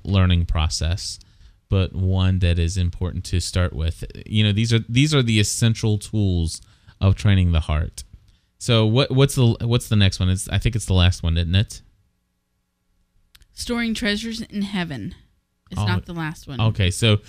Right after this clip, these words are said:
Speaker 1: storing treasures in heaven. I, I loved one of the stories that she shared there,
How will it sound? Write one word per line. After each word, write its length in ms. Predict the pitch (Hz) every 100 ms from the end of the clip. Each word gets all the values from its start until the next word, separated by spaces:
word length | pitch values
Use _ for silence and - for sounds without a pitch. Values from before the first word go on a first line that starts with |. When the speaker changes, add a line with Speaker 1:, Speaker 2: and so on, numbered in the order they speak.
| - -
Speaker 1:
storing 360 | - 185 220
treasures 400 | 190 190 170 156
in 80 | 131
heaven. 240 | 117 110 101
I, 100 | 104
I 280 | 117 - 110
loved 340 | 110 120 120
one 180 | 117 117
of 80 | 107
the 80 | 98
stories 480 | - 101 98 92
that 120 | - -
she 200 | - 98
shared 460 | - - 98 92
there, 340 | 95 85 80